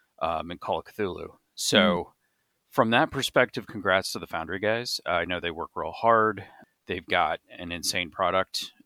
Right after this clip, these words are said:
Speaker 1: It's got, it's got its, its positives and negatives, but honestly, it is, it, they do a great job over there. And the community support for Foundry is amazing. Will it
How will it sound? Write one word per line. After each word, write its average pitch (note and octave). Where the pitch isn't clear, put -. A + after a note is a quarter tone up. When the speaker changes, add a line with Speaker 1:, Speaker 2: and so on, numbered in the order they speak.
Speaker 1:
It's F#2
got, G2
it's -
got F#2
its, -
its -
positives C3
and A#2+
negatives, B2+
but F#2
honestly, F#2+
it G2+
is, F2
it, E2+
they G2+
do G#2
a E2+
great F2
job -
over -
there. -
And E2+
the E2
community G2+
support F2
for D2+
Foundry D2
is -
amazing. -
Will G2
it F2+